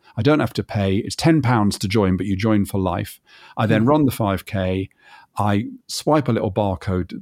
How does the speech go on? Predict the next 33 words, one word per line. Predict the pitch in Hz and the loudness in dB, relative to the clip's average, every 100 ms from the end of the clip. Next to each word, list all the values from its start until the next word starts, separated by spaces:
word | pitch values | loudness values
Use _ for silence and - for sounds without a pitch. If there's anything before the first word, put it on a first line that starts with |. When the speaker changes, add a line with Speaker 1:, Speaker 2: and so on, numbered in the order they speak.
| - - | -16 -8
Speaker 1:
that | 98 101 | -6 -4
you | 92 | -4
get | 90 - | -4 -4
sent, | - 95 92 - | -4 -2 -2 -2
and | 98 | 0
then | 104 | 0
I | 101 | 0
get | 104 - | -4 -6
sent | - 123 - | 0 0 2
my | 104 101 | 0 -2
times. | - 151 151 151 147 131 - - - - - | -2 0 2 2 2 0 -4 -14 -20 -20 -14
Speaker 2:
Wow. | 139 143 165 | -8 -4 0
Speaker 1:
Yeah, | 151 | 0
it's | - | -2
brilliant. | - 330 302 90 90 - | 0 2 4 2 -2 -2
Speaker 2:
That's | 190 180 | -2 0
Speaker 1:
Absolutely | 175 165 180 175 - 143 156 | -2 0 2 2 4 4 2
Speaker 2:
amazing. | 139 | 2
Speaker 1:
brilliant. | 135 180 87 98 - - - | 0 0 0 -6 -12 -8 -4
Speaker 2:
<laughs> | 175 - - - - - - - | -2 -2 -6 -8 -10 -6 -6 -4
Speaker 1:
So | - 214 214 - | 2 2 2 -4
finally, | - - 208 202 180 107 | -10 -2 2 4 4 2
Bill, | 92 95 104 | 2 2 2
I | 123 139 | 2 0
can't | - 151 131 - | 0 0 0 0
end | 123 113 | 2 2
without | 101 104 101 - _ _ _ - | 2 0 -2 -6 _ _ _ 0
asking | 110 - 107 | 0 2 0
for | 98 107 | 2 0
a | |
few | - 117 | 2 2
kind | - 107 | 2 2
of | 98 | 0